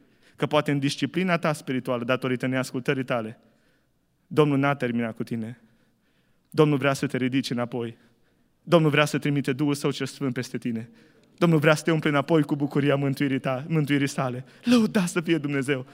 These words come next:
Binecuvântat să fie Dumnezeu! Și iată-l pe Ezechiel și spune: „Doamne, așa e starea bisericii, așa e starea poporului, Doamne.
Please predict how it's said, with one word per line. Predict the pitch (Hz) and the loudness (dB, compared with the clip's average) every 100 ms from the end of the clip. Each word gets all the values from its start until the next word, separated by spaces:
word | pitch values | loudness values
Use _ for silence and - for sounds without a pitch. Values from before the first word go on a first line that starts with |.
| - - - | -20 -20 0
Binecuvântat | 190 247 240 226 220 233 214 | 6 6 6 4 4 2 0
să | 190 | -2
fie | 185 156 | -2 -2
Dumnezeu! | 143 139 143 127 - - - _ - - | -2 -2 -4 -6 -10 -20 -20 _ -14 0
Și | 160 | 6
iată-l | 190 196 185 | 6 6 2
pe | 175 | 2
Ezechiel | 151 160 147 170 | 2 0 0 0
și | 160 | 0
spune: | 156 165 156 | -2 -2 0
„Doamne, | 175 185 170 151 | 2 2 2 0
așa | 156 - 202 | 0 4 4
e | |
starea | 208 - 208 180 | 2 2 4 4
bisericii, | 156 160 175 180 147 - - - - | 2 0 -2 -2 -4 -8 -14 -16 -2
așa | 165 240 | 2 6
e | 240 | 6
starea | - 233 226 | 6 4 4
poporului, | 208 196 214 196 180 | 2 2 4 4 4
Doamne. | 165 156 147 | 4 2 -2